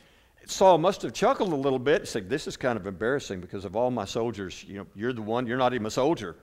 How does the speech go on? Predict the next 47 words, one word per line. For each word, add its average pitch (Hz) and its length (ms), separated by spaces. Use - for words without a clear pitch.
You're 143 140
a 110 40
shepherd 143 380
boy." 95 280
And 165 180
so 170 180
he 160 140
said, 160 180
"No, 247 220
no 151 200
big 139 240
deal. 190 260
I 131 220
have 120 180
killed 120 300
lions 143 420
and 127 100
I'll 165 140
kill 143 240
bears 175 560
trying 127 240
to 123 60
get 127 220
to - 100
the, 104 180
to - 140
the 98 80
sheep. 233 360
And 127 160
so 101 320
this 135 160
doesn't 151 240
look 147 140
like 135 200
any 143 140
big 127 260
thing 156 220
to 139 60
me 208 200
because 160 380
I'm 156 300
in 165 80
God's 175 340
army." 247 340
Saul 170 280
says, 135 240
"Okay, 196 480